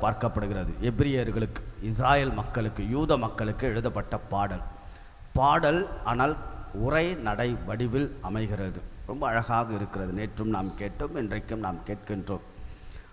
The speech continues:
ஆக, இரண்டு சிந்தனைகள் முதல் வாசகத்தில் நாம் எடுத்துக்கொள்ளலாம். ஒன்று, மகிழ்ந்திரு. இரண்டாவது, நினைந்திரு அல்லது மறவாதிரு.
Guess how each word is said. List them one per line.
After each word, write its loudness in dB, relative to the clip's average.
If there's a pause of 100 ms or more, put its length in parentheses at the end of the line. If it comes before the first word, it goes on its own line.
(160)
ஆக, 6
இரண்டு 8
சிந்தனைகள் 6
முதல் 4
வாசகத்தில் 4
நாம் 2
எடுத்துக்கொள்ளலாம். 2
ஒன்று, 8 (360)
மகிழ்ந்திரு. 8 (420)
இரண்டாவது, 4 (360)
நினைந்திரு 0 (120)
அல்லது 0
மறவாதிரு. 0